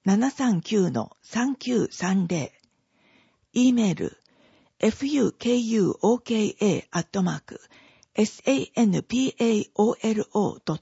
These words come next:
トオーアールドットジェーピー。レジナアポストロールムのキューアールコード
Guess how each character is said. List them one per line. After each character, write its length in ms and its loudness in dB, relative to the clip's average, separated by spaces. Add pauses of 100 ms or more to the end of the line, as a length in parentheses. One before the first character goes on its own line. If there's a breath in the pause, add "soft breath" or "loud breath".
ト 320 -4
オ 260 0
ー 120 0
ア 40 -2
ー 20 -4
ル 240 -10
ド 120 -4
ッ 100 -12
ト 180 -6 (100)
ジ 140 -4
ェ 60 0
ー 80 -2
ピ 320 -6 (1800)
ー。 20 -12
レ 140 4
ジ 160 -4
ナ 240 0
ア 120 -2
ポ 160 -6
ス 140 -8
ト 120 -4
ロ 180 -2
ー 40 -4
ル 140 -4
ム 100 -4
の 300 -6
キ 140 -2
ュ 60 2
ー 100 -2
ア 20 -4
ー 40 -4
ル 80 -12
コ 240 -4
ー 20 -2
ド 200 -8